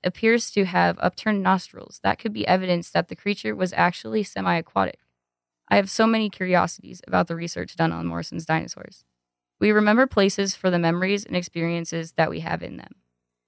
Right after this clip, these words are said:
And Red Rocks sure is a special place for me. Environmental author and scholar Caroline Finney sums up my feelings really well in this following quote.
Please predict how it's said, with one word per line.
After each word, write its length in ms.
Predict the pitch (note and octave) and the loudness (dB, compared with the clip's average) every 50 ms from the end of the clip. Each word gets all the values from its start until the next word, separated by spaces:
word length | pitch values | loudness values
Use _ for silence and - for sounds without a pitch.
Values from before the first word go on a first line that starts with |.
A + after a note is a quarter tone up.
| _ _ - | _ _ -4
And 160 | - F#3 E3+ | -2 0 4
Red 180 | F3+ F3+ F3+ F3+ | 6 6 6 8
Rocks 360 | F#3+ F#3+ G3 G#3+ - - - | 6 6 4 4 2 -2 -4
sure 240 | - - - F3+ F3+ | -4 0 2 4 4
is 120 | F3 F3 | 4 4
a 60 | F3 E3+ | 2 0
special 400 | - - E3 D#3+ - F3 E3+ E3 | 0 2 2 2 4 2 0 0
place 280 | - E3+ D#3+ D#3+ - | 0 -2 -2 -2 -4
for 140 | - - D#3 | -6 -8 -6
me. 260 | D#3 D#3 - - F#3 _ _ _ _ _ _ _ _ _ _ - | -6 -6 -8 -12 -18 _ _ _ _ _ _ _ _ _ _ -2
Environmental 640 | G3+ G3+ F#3+ G3+ G#3 A3+ B3 B3 B3+ B3+ B3 C4+ B3+ | 0 4 6 6 8 8 8 6 6 4 4 4 4
author 320 | - - - F#3+ - A3 | 6 6 4 4 4 0
and 160 | A3 A3+ A3 | 0 0 2
scholar 720 | - - - _ - E3+ E3+ E3 E3+ E3+ E3 E3 E3+ E3+ - _ _ | 0 -2 -2 _ 2 4 4 4 4 4 4 4 4 2 0 _ _
Caroline 420 | - - F#3+ G3 G3+ G#3 G#3+ G#3+ G3 | 0 4 4 6 6 6 4 4 2
Finney 420 | - F#3 F3+ E3+ E3+ E3+ F3+ - _ _ _ _ - | 2 0 0 0 -2 -6 -8 -12 _ _ _ _ -8
sums 300 | - - G3+ G#3 G3+ G#3+ | -2 2 2 2 4 2
up 80 | A3 | 2
my 140 | - G3 F#3+ | 2 2 0
feelings 360 | F3+ - F#3 F#3 F#3 F3+ F3 | 0 0 2 2 2 2 2
really 180 | F3 F#3 F#3+ F#3+ | 0 0 0 2
well 280 | F3+ F3 E3+ D#3+ - - | 4 4 4 4 4 0
in 100 | F3 - | -2 -4
this 160 | E3+ E3 - | -6 -6 -2
following 320 | - E3 E3 D#3+ E3+ E3+ | 0 0 0 0 -2 -2
quote. 240 | E3 F3+ E3+ - - | 0 0 0 -2 -2